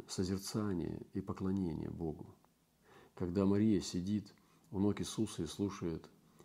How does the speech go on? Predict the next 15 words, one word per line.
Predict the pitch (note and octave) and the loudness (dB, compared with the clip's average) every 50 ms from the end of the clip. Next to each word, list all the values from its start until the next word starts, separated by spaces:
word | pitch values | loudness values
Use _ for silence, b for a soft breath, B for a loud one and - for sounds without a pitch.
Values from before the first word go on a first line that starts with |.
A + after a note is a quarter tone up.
| B B B - | B B B -4
Его | E2+ F#2 F2+ E2+ F2 E2+ | 0 2 4 4 4 4
речи, | F#2 A2 A#2 A2+ A#2 - - - - - - _ _ _ _ - | 6 6 6 6 4 -2 -8 -8 -10 -10 -14 _ _ _ _ -6
она | - F2+ F#2+ G2+ | -2 0 4 4
не | G#2+ G#2 | 4 4
заботится | G2 A2+ A2 G#2+ A2+ A#2+ A2+ A2+ G2 - - - G2 | 6 6 4 6 6 4 4 2 0 -4 -2 -2 -2
о | F#2+ | -2
том, | G2 - A2+ G#2+ F#2+ E2+ | 0 2 2 2 2 0
что | D#2+ - - F#2 F2+ | -2 -6 -4 -2 0
она | F2+ F#2+ F2+ | 2 0 0
теряет | - G2+ F#2+ G2 F2 E2 E2 - | 0 0 0 2 2 0 -2 -4
время. | F#2 F#2+ G2 F#2+ E2+ - - - - - _ _ _ _ | -4 0 0 2 0 0 -4 -10 -14 -16 _ _ _ _
Она | - - E2 F2 F#2 | -6 -2 0 2 4
не | G2+ G#2 | 2 2
теряет | G2+ - A#2+ A#2+ B2+ A2 F#2 E2 D2+ - F2+ | 2 2 2 4 4 4 2 0 -2 -4 -2
время. | F2+ G2+ G2+ F2+ - - | 0 0 0 0 -2 -4